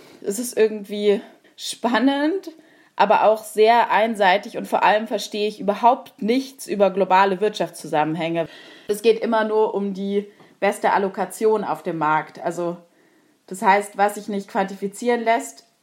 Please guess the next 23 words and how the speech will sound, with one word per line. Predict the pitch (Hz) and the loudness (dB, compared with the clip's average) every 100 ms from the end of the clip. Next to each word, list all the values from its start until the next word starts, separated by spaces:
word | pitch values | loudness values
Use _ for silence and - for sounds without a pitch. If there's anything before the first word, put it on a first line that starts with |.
| _ _ _ _ | _ _ _ _
kann | 208 196 | 0 0
nie | 208 | -2
Teil | 208 - 202 208 | -6 0 0 0
des | 196 | -2
Marktes | 190 214 269 262 247 | -2 0 -2 -10 -4
werden | 226 233 240 269 - _ _ _ | 0 0 -2 -10 -14 _ _ _
und | 220 220 214 208 202 - | 2 4 2 -6 -10 -16
wer | - 202 | -2 0
am | 196 | 2
meisten | 190 196 - 190 | 0 -2 -4 -10
zahlt, | - 202 208 240 - _ _ _ _ _ _ - | 0 2 4 0 -8 _ _ _ _ _ _ -8
bekommt | 196 220 208 196 | 0 0 0 -4
letztendlich | 180 - 185 185 185 | -6 -4 -4 -4 -8
das | 185 180 | -10 -12
Gut. | 220 190 156 - - - | -8 -6 -8 -14 -20 -8
Und | 185 | -4
das | 190 185 | -2 -4
ist | 185 - 196 | -8 -4 0
dann | 185 185 | 0 0
irgendwie | - 180 180 190 180 | -4 -6 -6 -8 -8
die | 185 | -2
beste | 190 196 196 | 0 0 -2
Allokation. | 170 175 185 156 - 180 156 117 | -4 -4 -6 -4 -2 0 -2 -6